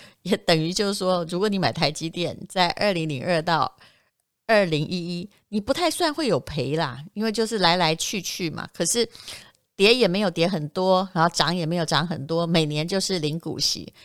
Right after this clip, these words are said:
通常没有耐心的人，常常就是因为这样子就把它卖掉了。好，那么从两千年的网络泡沫，刚刚我已经报告了那段时间台积电的股价，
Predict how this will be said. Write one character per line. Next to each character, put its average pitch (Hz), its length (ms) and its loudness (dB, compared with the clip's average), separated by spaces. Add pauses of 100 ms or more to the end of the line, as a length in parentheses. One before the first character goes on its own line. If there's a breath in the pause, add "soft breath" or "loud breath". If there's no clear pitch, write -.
(200 loud breath)
通 240 180 2
常 165 200 -2
没 175 100 0
有 180 100 0
耐 175 220 0
心 165 260 -4
的 143 100 -4
人， 104 300 -12
常 160 200 -2
常 156 200 -4
就 165 160 -2
是 - 140 -4
因 170 180 -4
为 170 140 -2
这 - 120 -4
样 151 160 -4
子 - 200 -8
就 - 180 -10
把 135 100 -14
它 131 100 -10
卖 151 200 -8
掉 139 300 -6
了。 76 200 -14 (840 loud breath)
好， - 160 -4
那 190 120 -2
么 196 340 0
从 175 340 0
两 156 180 0
千 190 180 -2
年 156 180 -2
的 151 120 -4
网 139 140 -4
络 165 120 -4
泡 160 240 -4
沫， 151 320 -4 (1000)
刚 180 160 0
刚 175 160 4
我 151 80 2
已 127 40 0
经 160 160 -4
报 165 200 2
告 151 240 -2
了 139 120 -4
那 165 160 -6
段 160 200 -4
时 - 180 -6
间 151 240 -6
台 139 160 -8
积 151 160 -8
电 156 180 -4
的 139 60 -8
股 - 240 -20
价， 147 260 -6